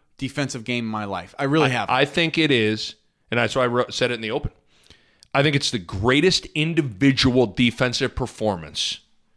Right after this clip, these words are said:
Speaker 2: in Nebraska football history and maybe college football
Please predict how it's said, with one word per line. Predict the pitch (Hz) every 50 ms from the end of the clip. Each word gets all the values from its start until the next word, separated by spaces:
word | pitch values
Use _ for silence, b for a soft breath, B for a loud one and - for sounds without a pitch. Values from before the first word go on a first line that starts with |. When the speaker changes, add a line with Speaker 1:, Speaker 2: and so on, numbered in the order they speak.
| _ _ _ -
Speaker 2:
in | 135 131 123 117
Nebraska | 110 113 101 - 127 117 110 113 110 - - 131
football | - - - 117 - - 110 107
history | 104 - 123 117 - - 113 104 101 -
and | 123 123 113 110 113
maybe | 127 147 190 247 240 185 135
college | - - - 139 139 135 120 104 -
football | - - 131 117 - - 104 98 90 85 80 _